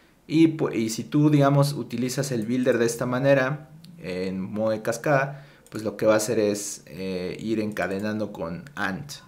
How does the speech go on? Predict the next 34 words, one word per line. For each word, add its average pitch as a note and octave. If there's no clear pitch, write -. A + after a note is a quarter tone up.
operadores F#2+
ant. G2
Entonces, A#2
nosotros D3
no D#3
queremos D3+
operadores A2
ant, F#3
porque -
si G#2
no, A#2+
cada A#2+
una, A#2+
digamos, A2
de A#2
las G2
columnas B2+
debería G#2
de A2
tener G#2+
el G#2+
resultado. G#2+
Y G2
obviamente A#2+
no A#2
en A2
todas A2+
siempre A2
va G2+
a G2+
estar G2+
ese G#2
resultado. G#2+
Entonces, A#2